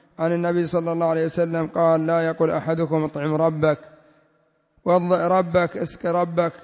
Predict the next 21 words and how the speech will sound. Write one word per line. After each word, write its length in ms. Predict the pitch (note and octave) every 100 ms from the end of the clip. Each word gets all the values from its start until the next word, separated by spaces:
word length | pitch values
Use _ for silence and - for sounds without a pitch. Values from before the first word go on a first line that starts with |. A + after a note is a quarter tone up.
| - _ _ -
وليقل: 460 | D#3+ E3 E3+ F3 D#3+
'سيدي 560 | F3 E3+ E3 D#3+ D#3+
ومولاي'، 920 | D#3+ D#3+ D#3 D#3 E3 E3 D#3+ D#3 D3
ولا 240 | D#3 D#3+ E3
يقل 240 | D#3+ E3
أحدكم: 580 | D#3+ C#3 D#3+ D#3+ E3 D#3
'عبدي 540 | D#3 D#3 D#3 D#3 D3+
أمتي'، 460 | D#3+ D#3+ D#3 D#3 C#3+ - _ _ _ _
وليقل: 440 | C3+ D#3 E3 F3 D#3
'فتاي 520 | D#3 D3 E3 D#3+ D#3
وغلامي'". 760 | D3+ D3 D3+ D3+ D#3 D3 C#3 C#3+ - - - _ _ _ -
وفي 200 | D#3 E3+
رواية 520 | E3+ E3 E3 D#3+ - -
المسلم: 680 | - E3 E3 D#3+ E3 E3
"ولا 280 | D#3+ D#3 D#3
يقل 240 | D#3+ E3 D#3
أحدكم: 560 | C#3+ D#3+ D#3 D#3+ D3+
'ربي'، 380 | D#3+ D#3 D3+ D3+
وليقل: 460 | D3+ D3+ D#3 D#3 D3
'سيدي 500 | D3+ D3+ D3+ D3 C#3+
ومولاي'". 640 | C#3+ C#3+ C#3+ D3+ C#3 A#2